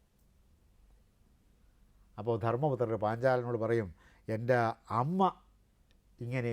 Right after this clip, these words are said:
ഒരു വാക്ക് പറഞ്ഞിട്ടുണ്ട്." ഏ? അല്ല, എൻ്റെ അമ്മയെ, ഇങ്ങനെ ഒരു, ഞങ്ങളുടെ അഞ്ചുപേരുടെയും കൂടി ഒരു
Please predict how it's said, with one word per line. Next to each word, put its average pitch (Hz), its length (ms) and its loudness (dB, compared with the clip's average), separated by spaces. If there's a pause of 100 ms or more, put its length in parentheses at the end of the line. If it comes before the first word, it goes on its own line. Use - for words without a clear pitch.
(100)
ഒരു 107 80 -6 (120)
വാക്ക് 104 300 -8
പറഞ്ഞിട്ടുണ്ട്." 104 500 -10 (800)
ഏ? 135 200 -4 (760)
അല്ല, 110 120 -4
എൻ്റെ 110 260 -2
അമ്മയെ, 107 500 -2 (1500)
ഇങ്ങനെ 123 300 -4
ഒരു, 107 80 -4 (160)
ഞങ്ങളുടെ 120 420 -2 (100)
അഞ്ചുപേരുടെയും 123 440 0
കൂടി 123 180 -2 (400)
ഒരു 117 120 0